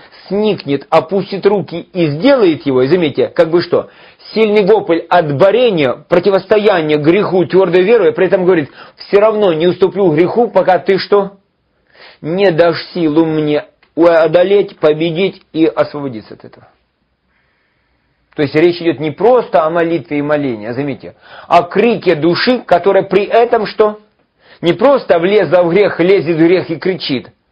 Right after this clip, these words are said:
а, заметьте, сопротивляется греху и что? И говорит: "Буду сопротивляться до тех пор, пока не благословишь чем? Что у меня пропадёт вообще желание это делать,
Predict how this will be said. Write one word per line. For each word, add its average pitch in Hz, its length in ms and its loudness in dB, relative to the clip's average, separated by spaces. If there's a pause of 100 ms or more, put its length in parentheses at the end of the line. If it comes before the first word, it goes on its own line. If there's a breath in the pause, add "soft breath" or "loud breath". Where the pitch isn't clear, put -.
(400)
а, 131 120 -4
заметьте, 147 420 -2 (400 loud breath)
сопротивляется 175 1000 0
греху 151 500 -2
и 214 80 -2
что? 196 380 -2 (1500 soft breath)
И 160 80 -2
говорит: 170 240 2
"Буду 170 400 0
сопротивляться 185 720 0
до 170 100 -2
тех 160 200 -4
пор, 233 260 2
пока 214 340 0
не 214 120 -4
благословишь 190 560 0
чем? 113 320 -2 (920)
Что - 140 -10
у 143 40 -8
меня 143 180 -4
пропадёт 156 640 0
вообще 127 280 -6
желание 127 380 -4
это 127 140 -8
делать, 127 280 -8